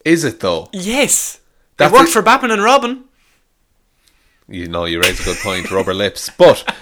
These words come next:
Speaker 1: no, I, I think that, 'cause it, good stuff came out of the Transformers animated show. That, that is a
Speaker 2: Yeah.
Speaker 1: solid series.
Speaker 2: I suppose. But where do you go? Like, okay, how do you make a Transformers movie that's good?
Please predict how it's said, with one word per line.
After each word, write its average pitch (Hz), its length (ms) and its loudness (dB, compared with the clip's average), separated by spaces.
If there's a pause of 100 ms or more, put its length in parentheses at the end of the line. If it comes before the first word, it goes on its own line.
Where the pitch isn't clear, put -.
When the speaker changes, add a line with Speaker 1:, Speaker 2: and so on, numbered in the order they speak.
(380)
Speaker 1:
no, 175 280 0
I, 160 200 4 (100)
I 175 140 4
think 214 300 -8
that, - 180 -2
'cause 196 160 -4
it, 165 320 -4
good 240 200 -8
stuff 247 300 -2
came 151 180 0
out 147 140 -2
of 117 200 -6
the 113 60 -12
Transformers 117 880 -4
animated 113 480 -4
show. - 320 -10 (560)
That, 135 200 4
that 147 160 6
is 156 100 4
a 123 80 0
Speaker 2:
Yeah. - 80 -2
Speaker 1:
solid 123 340 4
series. 117 520 -4
Speaker 2:
I 143 80 -2
suppose. 139 1000 -8 (760)
But 220 120 -4
where 254 260 -2
do 226 100 -8
you 233 100 -6
go? 185 520 0
Like, 175 320 -6 (400)
okay, 185 320 0 (140)
how 254 320 2
do 247 80 -6
you 247 120 -2
make 185 540 -4 (240)
a - 40 -10
Transformers 160 720 -4
movie 131 460 -12 (580)
that's 156 360 -4
good? 131 540 -10